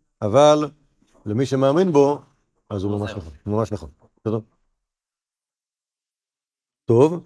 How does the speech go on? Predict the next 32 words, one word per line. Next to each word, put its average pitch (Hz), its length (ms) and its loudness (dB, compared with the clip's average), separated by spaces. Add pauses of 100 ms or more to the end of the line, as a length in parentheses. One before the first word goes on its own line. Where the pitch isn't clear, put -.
(220)
עוד 180 160 4
דבר 156 560 6
מאוד 135 260 0
דומה 131 420 0 (160)
באותו 117 300 -2
סגנון, 113 500 0 (1700)
אה, 117 180 0
משנה 143 300 0
מסכת 123 300 0
פסחים, 123 260 -2
פרק 113 180 -2
ו', 107 120 -4
משנה 101 360 -2
א', 160 200 0
אלו 147 140 0
דברים 156 240 0
בפסח 185 400 0
דוחים 131 280 0
את 104 60 -4
השבת. 104 440 -6
אוקיי? 123 180 -6
כלומר, 113 180 -4 (280)
השחיטת 123 360 -6
קורבן 135 260 -2
פסח, 165 460 -2 (640)
אם 131 240 0 (200)
ערב 120 280 2
פסח 117 440 -4 (880)
חל 127 220 4
בשבס 120 640 0
קודש, 165 480 4 (420)
אז 147 360 4